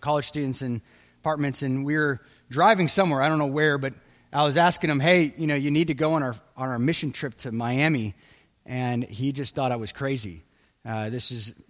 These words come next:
probably around, a little bit before twenty thirteen, I would say, was our first mission trip where we brought about fifteen people, and he just looks at me and he just says, "Isn't this wonderful? Like, it, re-,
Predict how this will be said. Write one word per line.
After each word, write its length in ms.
probably 200
around, 640
a 20
little 200
bit 100
before 340
twenty 300
thirteen, 500
I 80
would 140
say, 340
was 140
our 80
first 320
mission 300
trip 340
where 200
we 80
brought 160
about 160
fifteen 480
people, 420
and 160
he 120
just 200
looks 240
at 100
me 140
and 80
he 80
just 200
says, 140
"Isn't 140
this 180
wonderful? 640
Like, 240
it, 180
re-, 220